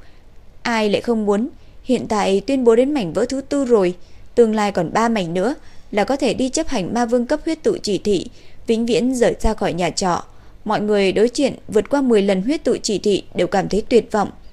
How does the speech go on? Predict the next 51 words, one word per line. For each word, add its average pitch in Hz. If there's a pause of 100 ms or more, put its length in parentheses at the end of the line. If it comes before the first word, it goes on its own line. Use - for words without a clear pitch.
(180)
tự 220
nhiên 214
sẽ 240
xem 240
mảnh 170
vỡ 202
địa 247
ngục 180
khế 202
ước 302 (140)
như 254
chân 240
bảo. 208 (560)
Nếu 196
như 233
bị 185
người 180
khác 262
cầm 180
mất, 262 (600)
cũng 254
cảm 175
giác 240
không 220
cam 208
lòng. 175 (480)
Tất 330
cả 233
mọi 185
người 190
bắt 247
đầu 196
do 269
dự. 233 (520)
Lúc 262
này 196
người 165
sốt 240
ruột 196
nhất 262 (140)
chính 220
là 294
tinh 214
thần. 185 (460)
Hắn 220
không 262
ngừng 190
nhìn 175
ra 214
đằng 180
sau, 214